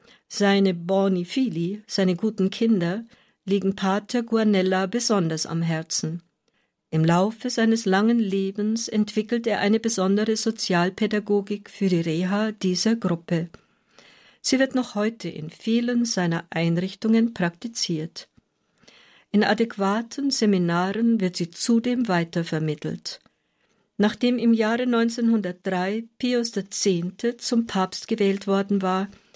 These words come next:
bieten sich für Don Guanella neue Möglichkeiten seines segensreichen Wirkens.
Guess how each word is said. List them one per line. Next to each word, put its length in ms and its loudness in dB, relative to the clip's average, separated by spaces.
bieten 480 2
sich 280 0
für 140 2
Don 520 0
Guanella 720 2
neue 420 4
Möglichkeiten 840 -2
seines 400 0
segensreichen 880 0
Wirkens. 680 -4